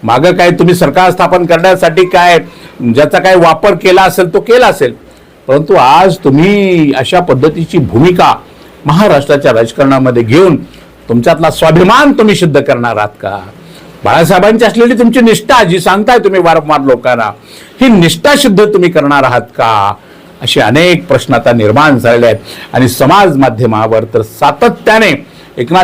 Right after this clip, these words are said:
शिंदेला आता प्रश्न विचारले चालले आहेत. "एकनाथ शिंदे साहेब, या छगन भुजबळांनी बाळासाहेबांचे अटकेचे आदेश दिले होते,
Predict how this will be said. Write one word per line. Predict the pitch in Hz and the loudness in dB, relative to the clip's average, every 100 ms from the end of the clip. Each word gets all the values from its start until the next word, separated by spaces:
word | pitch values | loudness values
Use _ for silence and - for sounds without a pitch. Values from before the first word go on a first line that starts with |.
| - | -2
शिंदेला | 135 139 147 | -2 0 2
आता | 117 151 | 0 -2
प्रश्न | 143 131 - | -2 -4 -2
विचारले | 143 113 - 127 127 | -2 -2 -2 0 0
चालले | 120 113 117 123 | -2 -2 0 -2
आहेत. | - 117 120 180 190 175 - - - - - | 0 -2 2 2 2 0 -4 -18 -20 -20 -10
"एकनाथ | 123 127 147 127 | -6 -2 -2 0
शिंदे | 135 156 135 | 0 2 2
साहेब, | 135 185 269 285 - - - - - 123 | 0 2 2 0 -8 -20 -20 -20 -16 -8
या | 110 139 214 185 - | -2 0 0 -2 -2
छगन | 165 170 143 | -2 0 0
भुजबळांनी | 139 143 135 131 208 226 180 | 0 0 0 0 0 0 0
बाळासाहेबांचे | - 165 170 147 139 127 | 0 0 0 -2 0 -2
अटकेचे | - - 139 131 | -4 -4 -4 -2
आदेश | 123 214 - - | 0 0 -2 -6
दिले | 123 120 | -2 0
होते, | 110 107 113 | -2 -2 -4